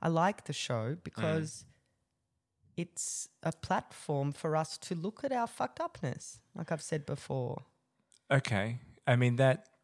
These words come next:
Speaker 2: mm, so you think that your interest is self-reflective, but not in the manner of sort of titillating identifications, but as, like, uh, for self-betterment?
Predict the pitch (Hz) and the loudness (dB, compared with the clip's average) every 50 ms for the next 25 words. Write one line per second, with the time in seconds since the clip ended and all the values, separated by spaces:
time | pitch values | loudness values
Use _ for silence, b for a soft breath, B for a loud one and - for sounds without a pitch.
0 | _ _ _ _ _ _ _ - _ _ _ _ _ _ _ _ _ _ _ _ | _ _ _ _ _ _ _ -20 _ _ _ _ _ _ _ _ _ _ _ _
1 | _ _ _ _ _ _ _ _ _ _ _ _ _ _ _ _ _ _ - 123 | _ _ _ _ _ _ _ _ _ _ _ _ _ _ _ _ _ _ -6 -4
2 | 117 117 113 110 113 117 - - - - 117 110 110 107 107 - - 117 113 - | -2 -2 -2 -2 -4 -6 -8 -4 2 4 4 4 4 2 0 0 2 2 2 2
3 | 120 - - 113 110 107 107 - - _ _ _ _ - 117 113 117 - - 110 | 0 0 2 4 4 4 4 2 -2 _ _ _ _ -2 0 0 0 0 0 -2
4 | 101 - - 110 101 98 - - - 117 113 101 - 110 101 - - 107 107 - | -2 0 0 0 0 0 0 2 4 4 4 4 2 -4 -4 0 2 2 0 0
5 | - - 95 87 87 - 104 - 110 110 110 110 113 107 101 98 98 98 95 95 | 0 -2 -2 -2 0 -2 -2 0 2 2 4 4 2 2 2 2 2 4 4 4
6 | 92 92 90 90 87 - - 104 90 90 - - - 107 95 104 98 92 90 87 | 4 4 2 2 0 0 0 0 0 0 -4 -2 0 0 2 4 4 4 4 4
7 | 92 90 85 85 85 85 90 90 87 82 - - - - 90 87 82 - - 80 | 2 2 0 0 0 0 0 -2 -2 -2 -6 -6 -2 0 0 0 -2 -4 -8 -8
8 | 80 82 - - 90 87 - 87 87 82 - 90 87 82 82 - - - _ _ | -10 -10 -4 -2 -2 -2 0 -2 -2 -2 0 2 2 2 2 0 -4 -16 _ _
9 | _ _ _ - - 85 80 80 80 78 - - - - 90 - - - 92 90 | _ _ _ -8 -6 -4 -4 -4 -4 -6 -8 -10 -8 -6 -6 -4 -2 0 0 -2
10 | - - - 82 - - 110 127 175 208 - | -2 -4 -6 -4 -4 -4 -4 -6 -6 -8 -14